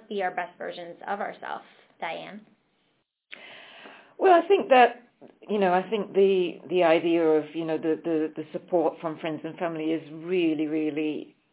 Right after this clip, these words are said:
Speaker 2: important. And I think that is, y-, you know, for me, that's the, the unique opportunity we have at, at the Neolife Club and within the Neolife family, that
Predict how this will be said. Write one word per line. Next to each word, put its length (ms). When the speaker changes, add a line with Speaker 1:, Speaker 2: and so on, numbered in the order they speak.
Speaker 2:
important. 580
And 120
I 60
think 260
that 280
is, 200
y-, 120
you 80
know, 240
for 60
me, 300
that's 220
the, 360
the 80
unique 680
opportunity 640
we 180
have 320
at, 320
at 160
the 60
Neolife 520
Club 280
and 220
within 260
the 80
Neolife 540
family, 400
that 260